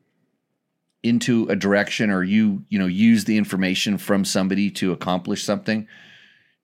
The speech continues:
you gotta thank 'em. And if you kinda got it for free,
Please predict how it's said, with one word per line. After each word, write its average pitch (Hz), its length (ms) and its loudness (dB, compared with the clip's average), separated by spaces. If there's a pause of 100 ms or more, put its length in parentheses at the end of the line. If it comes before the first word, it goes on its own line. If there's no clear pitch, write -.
(920)
you 117 140 0
gotta 147 240 2
thank 135 280 -2
'em. - 100 -4
And 170 80 -2
if - 120 -6
you 190 100 -2
kinda 208 260 2
got 127 280 2
it - 100 -6
for 117 160 -4
free, 120 580 -2